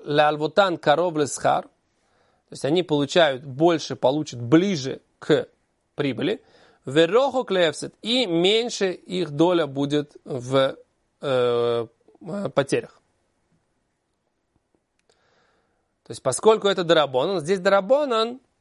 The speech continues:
это не исур доурайса, этот рибис. Здесь рабонан облегчили для сирот. Здесь рабонан облегчили для сирот.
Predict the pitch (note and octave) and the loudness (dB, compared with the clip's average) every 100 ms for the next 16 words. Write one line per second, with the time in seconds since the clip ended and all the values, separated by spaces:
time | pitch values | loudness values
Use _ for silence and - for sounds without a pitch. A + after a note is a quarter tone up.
0 | _ _ _ _ D3+ D3 D#3 F#3 A3 D#3+ | _ _ _ _ -10 -6 -2 0 -2 -6
1 | A#3 - E3 D#3+ C#3+ C#3 C#3 C3+ A#2 - | -16 -8 -2 0 0 2 2 0 -2 -12
2 | _ - B2 - C3 B2 - _ _ _ | _ -16 -14 -10 -8 -8 -12 _ _ _
3 | _ _ _ - C#3 A3 G#3+ G3+ A3+ C#4 | _ _ _ -6 0 0 2 0 2 0
4 | A#3 G3+ F#3+ F3+ B3 A3+ F3+ E3+ E3 C3+ | 0 0 -2 -4 -2 -2 0 -2 0 -2
5 | - _ _ _ _ _ _ _ _ _ | -4 _ _ _ _ _ _ _ _ _
6 | _ _ _ _ _ _ _ _ _ _ | _ _ _ _ _ _ _ _ _ _
7 | _ - B2+ F#3+ F3 C#3 F3 E3+ C3 B2 | _ -12 -4 -4 -2 0 2 2 -2 -4
8 | - D#3 C3+ A#2+ - - - | -4 -4 -4 -4 -6 -8 -16